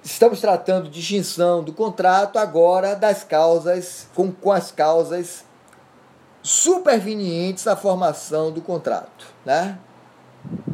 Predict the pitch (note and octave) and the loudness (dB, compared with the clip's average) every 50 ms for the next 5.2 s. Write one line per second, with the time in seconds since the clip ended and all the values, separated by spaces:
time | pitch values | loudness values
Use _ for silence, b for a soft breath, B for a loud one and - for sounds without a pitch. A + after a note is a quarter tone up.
0 | - - - - - - - E3+ D#3+ - - F3 E3 D#3+ D#3 D3+ C#3+ C3 B2+ A#2 | -8 -8 -10 -10 -8 -8 -8 -8 -8 -4 -2 0 2 4 2 2 0 -4 -10 -14
1 | - - - - - - - - - - - - - - - - - - - - | -20 -20 -20 -20 -20 -20 -20 -20 -20 -20 -20 -20 -20 -20 -20 -20 -20 -20 -20 -20
2 | - - - - - - B B B B B B B B B B B B B B | -20 -20 -20 -20 -20 -20 B B B B B B B B B B B B B B
3 | - - C#3 C#3+ C#3+ C#3+ C#3+ C#3+ C#3+ C#3 C3+ C3 C#3 F#3 G3+ G3+ A#3 C3+ B2+ - | -4 0 2 4 4 4 4 4 4 2 2 2 4 4 4 4 0 -8 -8 -6
4 | - G3 A#3 C4+ C#4 C#4 A3 F#3 D#3 D#3 D3+ C#3+ C3 A2 A#2 C3+ C#3+ C#3+ C#3 C3+ | -2 0 0 0 2 2 2 0 0 0 -2 -4 -6 -6 -8 -6 -6 -6 -6 -8
5 | C3+ - - C3 | -8 -12 -14 -14